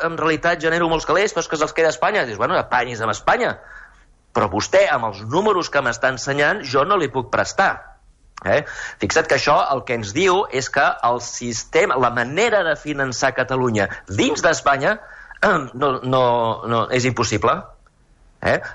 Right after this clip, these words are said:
Fixa't que això també, eh, no ens diu res de com seria el finançament si fóssim independents. Si fóssim independents, <clears throat> doncs, òbviament, tot el que paguen els catalans, tots els, eh, els impostos que paguen els catalans, se'ls quedaria la Generalitat.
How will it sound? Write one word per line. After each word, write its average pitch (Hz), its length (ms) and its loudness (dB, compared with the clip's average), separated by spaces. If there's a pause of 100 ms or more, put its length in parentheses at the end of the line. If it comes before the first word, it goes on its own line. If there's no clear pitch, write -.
(160)
Fixa't 139 320 2
que 147 80 4
això 143 160 2
també, 147 400 0
eh, 147 160 0
no 143 240 0
ens 156 220 -6
diu 185 180 2
res 170 480 0
de 175 140 2 (180)
com 220 400 0
seria 170 720 2
el 139 180 -2
finançament 139 560 -2
si 175 80 -2
fóssim 175 320 0
independents. 170 640 0 (800)
Si 101 160 -2
fóssim 117 320 2
independents, 120 560 2 (300)
<clears throat> 113 400 -2
doncs, 113 180 2
òbviament, 117 400 0 (480)
tot 175 240 2
el 135 80 -2
que 135 220 0
paguen 120 260 0
els - 160 -4
catalans, 139 320 0
tots 147 240 -2
els, 117 240 0
eh, 113 240 2
els 113 480 0
impostos 117 400 -2
que 120 80 -2
paguen 110 240 2
els - 80 -8
catalans, 156 400 0
se'ls - 240 -2
quedaria 113 400 2
la 104 80 0
Generalitat. 123 640 0